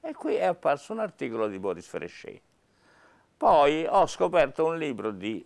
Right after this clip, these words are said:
Fréchet che parlava degli spazi astratti. Ora, astratti, quando dici spazi astratti, algebra astratta, non sai davvero che cosa sia.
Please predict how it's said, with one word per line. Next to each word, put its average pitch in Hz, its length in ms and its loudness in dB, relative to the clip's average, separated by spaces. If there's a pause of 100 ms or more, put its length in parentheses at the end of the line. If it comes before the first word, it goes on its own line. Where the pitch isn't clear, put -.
Fréchet 104 720 -6
che 175 140 -6
parlava 180 520 2
degli 165 320 -2
spazi - 560 -2
astratti. 127 880 0
Ora, 139 280 2
astratti, 143 680 0
quando 113 240 -2
dici 113 420 -8 (320)
spazi 143 500 -2
astratti, 123 680 0
algebra 127 580 2
astratta, 139 680 2
non 107 220 -8
sai 113 240 0
davvero 120 360 0
che 107 140 -2
cosa 104 360 -4
sia. 120 440 -2